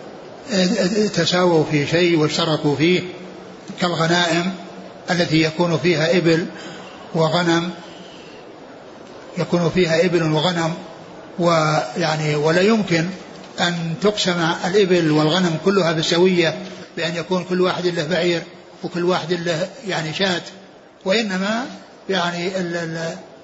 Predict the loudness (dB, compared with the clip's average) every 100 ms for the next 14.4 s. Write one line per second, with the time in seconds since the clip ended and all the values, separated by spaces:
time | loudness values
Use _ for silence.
0 | -8 -6 -4 -2 2 2 2 -2 -2 -6
1 | -4 0 2 2 -2 -10 -18 -20 -20 -20
2 | -18 -12 -4 -4 -2 2 2 0 -8 -20
3 | -20 -20 -20 -6 -4 -2 -2 0 0 -2
4 | -2 -4 -4 -4 -2 0 0 2 0 0
5 | 0 0 0 -2 -4 -4 -2 -2 -2 -4
6 | -8 -20 -20 -20 -20 -20 -20 -20 -20 -8
7 | -4 -2 0 0 -2 -6 -12 -20 -20 -20
8 | -20 -20 -20 -12 -4 -2 -2 -4 -8 -18
9 | -20 -20 -20 -20 -4 -2 -2 -4 -4 0
10 | 2 2 -2 -4 -12 -20 -20 -20 -20 -8
11 | -4 -2 -2 0 0 -2 -4 -8 -4 -4
12 | -2 0 0 0 0 0 -2 -8 -12 -20
13 | -20 -10 -4 -2 0 0 2 2 2 2
14 | 0 -2 -2 -2